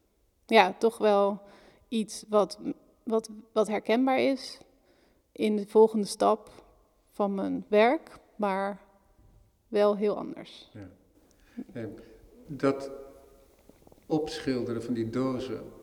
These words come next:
Speaker 2: hoe gaat het in zijn werk? Is dat, is het ook wel eens zo dat je het karton direct beschildert en daarna epoxy en da-, en dat weer beschildert? Hoe, hoe,
Speaker 1: Mhm.
Speaker 2: hoe gaat dat?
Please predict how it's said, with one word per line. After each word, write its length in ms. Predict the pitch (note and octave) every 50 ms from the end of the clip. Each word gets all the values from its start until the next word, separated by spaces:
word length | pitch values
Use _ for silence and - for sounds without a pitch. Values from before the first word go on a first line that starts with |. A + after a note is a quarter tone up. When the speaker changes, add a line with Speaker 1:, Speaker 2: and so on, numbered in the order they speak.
| - - _ _ -
Speaker 2:
hoe 100 | C#3+ C#3
gaat 180 | - C#3 C3+ C#3
het 120 | C3+ C#3+
in 120 | C#3 B2+
zijn 220 | - C3 A#2+ A#2+ A2+
werk? 320 | C3+ B2+ A#2+ B2+ B2 -
Is 140 | C#3+ C#3+ -
dat, 240 | - B2+ - - -
is 140 | - C3 A2
het 140 | A2 - C3
ook 140 | B2+ A#2+ -
wel 100 | B2 B2
eens 120 | A#2+ A2+
zo 100 | A#2+ A#2
dat 200 | A2+ A2+ A2+ -
je 60 | B2
het 360 | A2 A2 A2+ A2+ A2+ G#2+ -
karton 560 | - - A#2 A2+ - - C#3+ C3 B2 B2 A#2 G#2
direct 420 | A#2 A#2 A#2+ B2+ B2+ B2 - -
beschildert 680 | C3 A2+ - - - B2 A#2 A#2 A#2 A#2 A#2+ A2+ A2+ -
en 180 | G#2+ G#2 G2 F2+
daarna 440 | A2+ A2 A2+ B2 A#2+ A#2+ A#2 A#2+
epoxy 800 | B2 A#2+ A2 - - A#2+ A#2 A2 - - - - A#2+ A2+ A2+ A2+ A2
en 120 | G#2 G2+
da-, 260 | G2 A2 A2+ B2 A#2+ A2
en 200 | A#2 A2+ G#2+ G2+
dat 200 | A#2+ A#2 A#2 -
weer 160 | C3 B2 A#2
beschildert? 540 | A#2+ B2 - - - A#2+ A#2 A#2 A#2 B2+ B2
Hoe, 200 | B2+ B2+ C3 - - - - - -
hoe, 120 | - A#3+ A3+
Speaker 1:
Mhm. 120 | G#3+ A3 A#3
Speaker 2:
hoe 160 | B3 C3 -
gaat 180 | - C#3 C3
dat? 260 | B2+ B2 A2+ - -